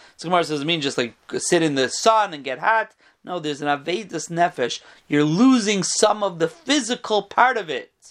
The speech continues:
When you're losing some of your physicality, you're left with spirituality. And when you're left with spirituality, that spirituality is connected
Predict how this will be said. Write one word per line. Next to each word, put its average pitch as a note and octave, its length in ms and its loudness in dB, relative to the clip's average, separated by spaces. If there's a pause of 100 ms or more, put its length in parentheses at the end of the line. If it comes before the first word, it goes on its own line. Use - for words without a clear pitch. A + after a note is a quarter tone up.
(380)
When D#3 160 -2
you're D#3 140 2
losing C4+ 500 4
some C#4 360 2
of A#3+ 120 -8
your A3+ 140 -6
physicality, G#3+ 960 -2 (220)
you're E3 120 0
left G3+ 380 -2
with F3+ 140 -4
spirituality. A#2+ 1120 0 (260)
And C3+ 80 -10
when A#2 160 -2
you're A#2 100 0
left F#3+ 240 2
with F#3+ 120 -8
spirituality, C#3 960 0 (240)
that D#3+ 200 -2
spirituality C3+ 840 0
is A2+ 120 -6
connected B2+ 680 -2